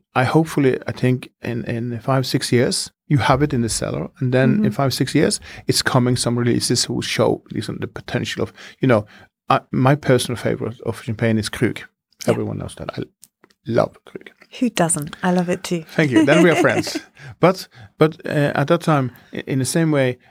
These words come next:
Speaker 1: um, some producers need to go step up and making prestige cuvées who c-, could be smaller, but just showing what the potential are, and that takes time, of course.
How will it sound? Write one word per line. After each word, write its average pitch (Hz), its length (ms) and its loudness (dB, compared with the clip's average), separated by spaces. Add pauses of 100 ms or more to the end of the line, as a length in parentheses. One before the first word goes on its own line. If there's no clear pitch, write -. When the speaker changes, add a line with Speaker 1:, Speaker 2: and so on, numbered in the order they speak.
(140)
Speaker 1:
um, 123 460 -4 (120)
some 143 380 2
producers 131 380 -2
need 151 260 4
to 127 100 0
go 120 200 2
step - 340 -2
up 120 240 0
and 117 180 -2
making 135 480 0
prestige 120 420 -2
cuvées 110 380 0
who - 240 -6
c-, 143 240 -6
could 185 140 2
be 190 80 2
smaller, 165 580 0 (180)
but 156 180 0
just 170 200 2
showing 147 380 2
what 135 140 -2
the 135 40 -4
potential 127 640 0
are, - 140 -4 (220)
and 139 120 2
that 139 120 2
takes - 340 -4
time, 113 280 -4
of - 120 -10
course. - 340 -8